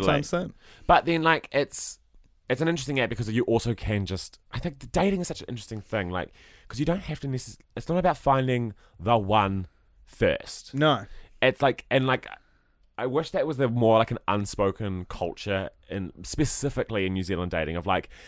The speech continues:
Speaker 2: this just might go for a couple of weeks, and, like,
Speaker 1: Yeah.
Speaker 2: wouldn't that be fun? Um, but it's like, if that's your attitude, you're usually seen as a bit of a, like,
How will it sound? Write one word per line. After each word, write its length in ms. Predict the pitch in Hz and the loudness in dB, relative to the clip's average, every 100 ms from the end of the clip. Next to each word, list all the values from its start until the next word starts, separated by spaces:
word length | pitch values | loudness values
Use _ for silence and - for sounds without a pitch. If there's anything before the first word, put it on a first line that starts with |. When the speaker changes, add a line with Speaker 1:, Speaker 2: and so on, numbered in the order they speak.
| - - | -20 -16
Speaker 2:
this 280 | 90 107 - | -4 -4 -4
just 220 | - 123 | -6 -2
might 180 | 127 123 | -2 0
go 140 | 117 113 | 0 -2
for 140 | 113 | -2
a 40 | |
couple 260 | - 104 101 | -4 -4 -4
of 60 | 85 | -2
weeks, 440 | 82 - - - | -4 -4 -12 -8
and, 160 | - 104 | -2 0
like, 220 | 101 95 | 0 0
Speaker 1:
Yeah. 240 | 143 156 107 | 2 2 2
Speaker 2:
wouldn't 260 | 104 127 120 | 0 0 2
that 180 | 120 - | 0 0
be 140 | 123 | -2
fun? 440 | - 131 135 180 - _ - - - - | 0 2 2 -2 -10 _ -20 -20 -10 0
Um, 360 | 107 101 98 | 2 4 2
but 160 | 95 120 | 2 0
it's 140 | 117 123 | 2 -2
like, 160 | 117 | -2
if 160 | 117 - | -4 0
that's 220 | 131 107 | 0 2
your 100 | 123 - | -2 0
attitude, 360 | 104 101 101 | -2 -2 -4
you're 200 | 82 95 | -2 -2
usually 420 | 92 95 107 92 104 | 0 2 2 0 -4
seen 220 | - 92 | -4 -4
as 100 | 90 | -6
a 40 | |
bit 180 | 73 87 | -6 -6
of 100 | 85 | -2
a, 340 | 85 82 80 - _ _ _ - | -2 -2 -4 -8 _ _ _ -12
like, 240 | 90 82 | -10 -10